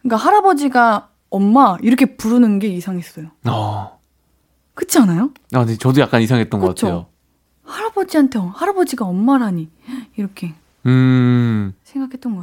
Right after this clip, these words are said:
Speaker 1: 같아요.
Speaker 2: 아, 저도 이런 존재는 알고 있었는데,
Speaker 1: 네.
Speaker 2: 저도 증조 할머니 뭐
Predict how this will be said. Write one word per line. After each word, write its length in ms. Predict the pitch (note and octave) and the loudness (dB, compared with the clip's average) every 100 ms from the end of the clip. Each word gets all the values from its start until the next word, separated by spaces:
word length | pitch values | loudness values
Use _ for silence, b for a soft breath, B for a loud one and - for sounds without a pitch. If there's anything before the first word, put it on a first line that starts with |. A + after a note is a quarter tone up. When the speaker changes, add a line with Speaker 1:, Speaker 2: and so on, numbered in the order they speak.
| E3+ | -14
Speaker 1:
같아요. 160 | - _ _ | -20 _ _
Speaker 2:
아, 100 | - G#2 | -4 -2
저도 180 | A#2+ | 0
이런 220 | A#2+ A#2+ A#2+ | 0 2 0
존재는 480 | - G3+ A3 G3+ | 2 2 2 2
알고 160 | G#2 F#2+ | 0 -2
있었는데, 460 | F#2 F#2+ F#2 A#2+ A3 | -2 -4 -2 0 0
Speaker 1:
네. 160 | F#3 D#3+ _ | -2 -6 _
Speaker 2:
저도 180 | - G#2 | -10 -10
증조 320 | - B2+ C3 | -2 0 2
할머니 720 | C#3+ C3 A#2+ A2+ A2 G#2+ G#2 - _ _ | 2 2 0 0 0 0 -4 -10 _ _
뭐 320 | G2+ G2 | -2 0